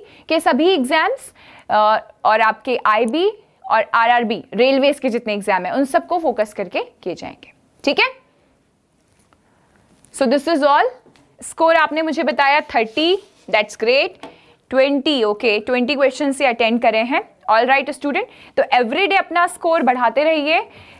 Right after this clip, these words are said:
हमारा अगला जो मेगा मॉक टेस्ट होगा, वो मंडे होगा,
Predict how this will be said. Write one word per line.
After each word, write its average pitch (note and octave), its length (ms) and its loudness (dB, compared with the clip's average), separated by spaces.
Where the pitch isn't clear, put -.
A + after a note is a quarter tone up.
हमारा B3+ 340 2
अगला E4 560 0
जो D#4+ 260 0
मेगा C4 380 2
मॉक B3 300 2
टेस्ट C#4 300 -2
होगा, C#4 420 4
वो C4 220 0
मंडे A#3 380 2
होगा, E4 420 2